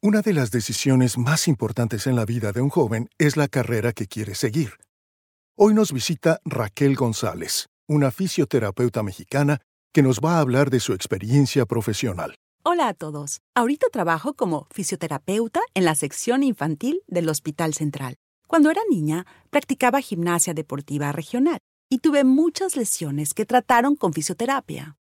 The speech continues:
Speaker 2: Desde entonces, me sentí atraída por esta carrera porque quería ayudar a otros. En la universidad, descubrí que la fisioterapia es mucho más que dar masajes y tratar a los deportistas.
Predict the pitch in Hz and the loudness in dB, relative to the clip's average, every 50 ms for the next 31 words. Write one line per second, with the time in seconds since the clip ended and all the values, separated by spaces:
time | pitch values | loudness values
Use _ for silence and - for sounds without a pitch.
0 | _ - 247 285 202 196 185 180 - 262 302 330 - - 427 440 - - _ _ | _ 0 0 2 2 2 0 0 2 2 2 2 2 0 -2 -6 -6 -8 _ _
1 | _ _ _ 214 214 - - 208 196 - 254 262 262 - 220 185 175 185 220 247 | _ _ _ -2 -2 0 0 -2 0 2 2 2 2 2 0 0 2 2 2 4
2 | 277 294 285 330 349 - - 175 180 175 - 240 - - 165 151 139 165 156 143 | 4 4 2 0 -6 -2 -2 -2 -2 -2 -4 -6 -8 -6 -8 -6 -4 -4 -4 -4
3 | 143 151 147 - - _ _ _ _ - 240 - - 202 175 - - _ - 185 | -6 -8 -12 -18 -20 _ _ _ _ -10 -6 -2 0 0 0 -2 -4 _ 0 2
4 | 175 185 208 247 277 277 220 160 147 147 143 156 147 147 143 147 143 139 - - | 2 2 2 4 4 4 4 2 0 -2 -4 -4 -4 -4 -4 -6 -6 -8 -10 -14
5 | - 139 - - - _ _ _ _ _ _ 294 285 277 254 254 254 233 208 202 | -12 -10 -12 -12 -12 _ _ _ _ _ _ 4 4 6 6 4 2 2 0 -2
6 | - - 247 247 226 151 160 - _ _ _ _ - 302 285 - - 294 240 294 | -2 -2 -2 -2 -2 -4 -6 -12 _ _ _ _ -2 -2 -2 2 2 2 4 6
7 | 339 381 - - 359 269 175 151 - 160 - 180 - 240 269 285 233 170 - - | 4 4 4 0 0 0 0 0 0 -6 -6 -4 -4 -4 -2 0 -2 -2 -2 -4
8 | 160 165 175 - - - _ 285 277 - 330 339 302 - 233 214 214 214 233 262 | -4 -6 -6 -10 -16 -8 _ -2 2 4 4 4 4 2 0 2 4 4 4 4
9 | 311 359 370 - - 220 175 165 151 156 170 170 165 - - 175 175 185 - - | 4 2 2 0 -2 -2 -2 0 -2 0 -2 -2 -2 -4 -4 -4 -6 -6 -6 -6
10 | 320 359 339 - - - 240 202 - 170 147 143 - 180 175 165 147 147 143 151 | -6 -4 -4 -6 -4 -4 -6 -2 0 0 -2 0 2 2 2 2 2 0 -2 -2
11 | 151 165 151 - 160 151 - - 147 139 - - 147 147 147 - - - | -2 -4 -4 -4 -8 -8 -6 -10 -10 -10 -10 -10 -10 -14 -12 -14 -16 -18